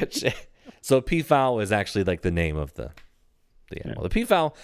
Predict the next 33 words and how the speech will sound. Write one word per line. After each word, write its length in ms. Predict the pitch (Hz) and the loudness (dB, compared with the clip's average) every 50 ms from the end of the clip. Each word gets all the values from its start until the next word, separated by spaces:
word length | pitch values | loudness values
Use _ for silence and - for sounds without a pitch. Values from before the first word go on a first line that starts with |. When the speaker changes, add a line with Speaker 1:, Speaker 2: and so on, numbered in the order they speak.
| - - - _ - | -20 -20 -20 _ -2
Speaker 1:
are 80 | 135 | 2
not 200 | 135 151 156 123 | 2 2 2 2
native 240 | 139 139 151 165 156 | 2 2 2 2 0
to 60 | 165 | 2
Speaker 2:
That, 80 | 160 196 | 2 4
Speaker 1:
California. 460 | 143 131 127 - 117 120 113 117 110 | 4 4 4 4 4 4 4 4 2
Speaker 2:
that's 20 | |
when 40 | 110 113 | 2 0
you 60 | - | 0
do 220 | - 165 156 156 156 | 0 2 2 2 0
it 40 | 147 | -2
when 140 | - 139 139 | -2 -2 0
you're, 180 | 135 135 139 143 | 0 0 0 0
you're 160 | 151 127 127 | -2 -2 0
not 200 | 123 123 117 131 | 0 -2 -2 0
ready 260 | 127 127 117 120 110 | 0 0 0 0 -2
and 80 | 104 107 | -2 -2
you 80 | 107 | -2
don't 160 | 104 110 107 | -2 -2 -4
have 100 | 107 101 | -4 -6
a 40 | 95 | -8
safe 260 | - - 107 101 - - | -6 -6 -6 -6 -6 -8
word. 180 | 87 82 87 - _ _ _ _ _ | -10 -12 -12 -14 _ _ _ _ _
<laughs> 80 | - - - - _ _ _ - - - - _ _ _ _ - - _ _ - - - - - - - - - - - - - - - - - - | -18 -18 -18 -20 _ _ _ -20 -20 -20 -20 _ _ _ _ -20 -20 _ _ -20 -20 -20 -20 -20 -20 -20 -20 -20 -20 -20 -20 -20 -20 -20 -20 -6 -2
Speaker 1:
Uh, 160 | 107 113 - | 0 0 2
nor 460 | 131 143 151 165 202 254 269 208 175 151 | 2 4 4 4 4 4 2 2 0 -2
are 440 | 139 - - 135 - - 131 135 131 | -4 -8 -10 -6 0 4 4 4 4
they 220 | 131 135 135 135 127 | 4 2 2 0 -2
native 360 | 110 127 123 123 131 139 139 | 0 2 2 4 4 2 0
to 100 | 135 139 | 0 0
the 40 | 127 | 2
United 280 | 127 123 120 113 104 | 2 2 2 2 0
States, 480 | - - - 180 156 107 - - - | 0 2 4 4 4 2 -2 -6 -10